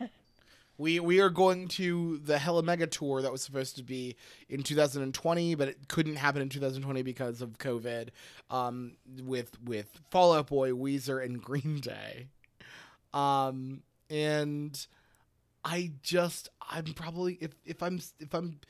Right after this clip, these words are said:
Speaker 2: it's happening, where are we going? I don't remember.
Speaker 1: Hershey Stadium.
Speaker 2: I don't know how their seating is. And if I'm pumped up next to a person, I might fucking pop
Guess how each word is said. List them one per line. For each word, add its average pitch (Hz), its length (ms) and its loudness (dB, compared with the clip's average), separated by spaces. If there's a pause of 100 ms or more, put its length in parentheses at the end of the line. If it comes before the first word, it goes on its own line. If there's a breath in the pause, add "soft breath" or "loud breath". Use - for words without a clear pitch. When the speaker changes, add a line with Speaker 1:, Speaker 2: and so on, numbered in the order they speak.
(540 soft breath)
Speaker 2:
it's 185 220 6
happening, 220 500 2
where 180 280 6
are - 20 6
we 240 140 2
going? 247 320 2 (280)
I 160 80 4
don't 190 140 6
remember. 156 260 4
Speaker 1:
Hershey 233 280 -2
Stadium. 220 640 -12 (120)
Speaker 2:
I 160 120 -8
don't 175 160 -6
know 156 100 -6
how 147 220 -4
their 127 160 -8
seating 156 420 -8
is. 104 400 -18 (400 soft breath)
And 156 80 0
if 147 80 0
I'm 202 240 0
pumped 175 400 -6
up 156 180 0
next 151 280 -8
to 151 80 -2
a 127 40 -2
person, 135 540 -6
I 131 100 -8
might 131 440 -2 (120)
fucking 143 300 -4
pop 127 220 -12